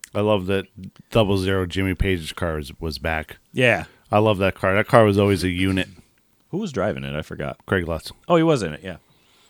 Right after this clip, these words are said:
Speaker 2: Uh, your, it was, uh, your typical tour, my, uh, tour type modified race,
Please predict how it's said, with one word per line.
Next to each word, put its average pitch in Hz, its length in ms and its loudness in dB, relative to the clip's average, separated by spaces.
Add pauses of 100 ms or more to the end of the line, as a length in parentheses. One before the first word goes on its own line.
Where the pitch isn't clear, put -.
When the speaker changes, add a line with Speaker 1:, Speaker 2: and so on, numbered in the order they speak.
(600)
Speaker 2:
Uh, 104 200 -4
your, 110 240 -4 (280)
it 254 200 -4
was, 220 320 0
uh, 196 160 2
your 170 200 2
typical 131 360 -2
tour, 120 220 0
my, 113 280 0
uh, 107 220 -4
tour 165 240 -2
type 127 220 -2
modified 98 440 -2
race, 98 500 -4